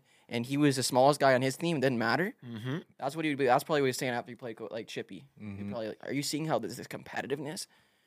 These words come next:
Speaker 1: Are you
Speaker 2: So
Speaker 1: seeing how he got the stick high?"
Speaker 2: So it's interesting that the Hughes are from the States, but they play in the G T H L.
Speaker 1: And then, yeah, th-, so they played in Canada all throughout their whole minor hockey career, and then they go to the States and they represent the States.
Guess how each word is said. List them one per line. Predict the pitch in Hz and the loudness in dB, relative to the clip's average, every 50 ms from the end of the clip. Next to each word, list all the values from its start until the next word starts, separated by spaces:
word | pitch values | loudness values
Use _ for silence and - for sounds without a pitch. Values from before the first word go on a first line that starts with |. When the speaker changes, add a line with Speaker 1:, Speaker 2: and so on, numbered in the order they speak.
| _ _ _ - | _ _ _ -10
Speaker 1:
Are | 127 | -6
you | 143 143 | -6 -6
Speaker 2:
So | 139 | -6
Speaker 1:
seeing | - 185 170 | -6 -6 -2
how | 175 | -2
he | 147 147 | -2 0
got | 147 147 139 | 0 -2 -2
the | 139 | -4
stick | 131 - - 147 131 - | -6 -4 -2 -2 -4 -2
high?" | - - 120 127 131 147 170 190 - _ _ _ | -4 -2 0 0 0 0 -2 -6 -10 _ _ _
Speaker 2:
So | _ - 135 | _ 2 2
it's | 139 - | 4 4
interesting | 156 175 170 - 160 151 - - 131 127 | 4 2 6 6 6 6 6 4 2 2
that | 120 120 113 110 101 | 2 2 2 2 2
the | 95 113 113 - | 0 -2 -4 -4
Hughes | - - - 160 170 160 127 | -6 -2 0 2 2 4 6
are | 139 120 113 107 107 107 107 - | 4 4 4 4 2 0 -2 -4
from | - - 113 | -6 -6 -6
the | 110 107 | -6 -2
States, | - 117 107 92 92 - - - - - _ _ | -2 -2 -2 -2 -4 -8 -10 -12 -12 -14 _ _
but | - 113 | -6 -4
they | 107 113 | -2 -2
play | 104 - 117 110 | -2 0 0 0
in | 107 | 0
the | 101 | -2
G | 92 98 101 | -4 -6 -6
T | 98 107 | -6 -4
H | 98 95 - | -4 -4 -2
L. | 104 101 135 | 0 0 0
Speaker 1:
And | 151 | -2
then, | 165 165 - | -4 -8 -6
yeah, | - 185 233 | -2 -2 -2
th-, | - 165 180 - - - | -2 -2 -6 -8 -8 -6
so | - 185 | -2 0
they | 180 165 | 0 0
played | 139 - 175 214 233 226 208 - | 2 4 8 10 10 10 10 8
in | - 156 147 | 6 0 0
Canada | - - 156 165 208 202 156 135 131 135 - - _ - | 0 2 2 2 4 4 6 6 6 4 4 0 _ -2
all | 160 160 175 190 185 | 2 6 6 6 4
throughout | 185 190 185 180 175 175 | 4 2 2 4 4 4
their | 175 165 143 | 2 -2 -2
whole | 156 175 185 170 | 0 -2 0 0
minor | 165 151 143 151 165 165 151 | 2 4 4 4 4 4 4
hockey | 156 151 156 156 175 | 4 4 4 2 0
career, | 156 - 135 127 123 127 120 | -6 -6 -4 -2 -2 -2 -2
and | - - | -4 -4
then | 143 143 | -4 -2
they | 147 147 | -2 -2
go | - 147 147 156 | 0 0 0 0
to | 147 | -2
the | 127 | -4
States | 123 - - 156 147 135 120 - | -6 -4 -2 -2 -2 -2 -2 -6
and | 131 127 | -8 -8
they | 127 | -6
represent | 123 127 117 - 127 131 - | -6 -6 -6 -8 -10 -12 -12
the | - | -12
States. | - - 123 120 - - - | -10 -8 -6 -6 -8 -10 -16